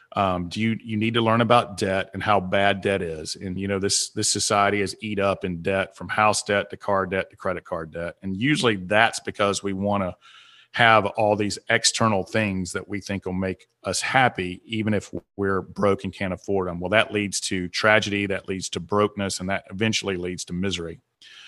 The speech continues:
So you've gotta learn basic financial skills. And I'm talking about budgeting, cash flow, understanding debt, investing, and savings. Those are very basic things. However, our system has done a poor job of teaching us those things.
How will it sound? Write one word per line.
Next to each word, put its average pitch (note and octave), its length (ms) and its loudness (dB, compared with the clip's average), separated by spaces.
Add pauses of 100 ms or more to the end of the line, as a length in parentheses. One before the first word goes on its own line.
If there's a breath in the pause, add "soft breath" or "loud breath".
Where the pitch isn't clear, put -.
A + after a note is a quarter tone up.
(360 loud breath)
So - 160 -2
you've B2+ 200 2
gotta D#3+ 260 8
learn A2+ 480 4
basic A2 640 2
financial G2 480 -4
skills. - 600 -8 (340)
And G#2 120 0
I'm A2+ 120 4
talking G2+ 280 2
about F2+ 400 -4
budgeting, A2+ 640 2 (240)
cash A2 400 2
flow, G2+ 500 2
understanding A2+ 680 0
debt, F#2+ 460 0
investing, F#2+ 560 -2
and F2 100 -6
savings. D#2+ 460 -8
Those B2+ 180 2
are G#2 100 2
very A2 720 0 (220)
basic G2 540 -4 (100)
things. E2 500 -10 (520 loud breath)
However, A2+ 680 6
our G#2 200 2
system A2 520 0
has G2+ 160 -2
done G#2+ 340 0
a F#2+ 80 0
poor G#2 300 -2
job F#2 320 -2
of E2+ 120 -8
teaching G2+ 380 -4
us E2+ 160 -6
those D#2+ 240 -10
things. - 460 -18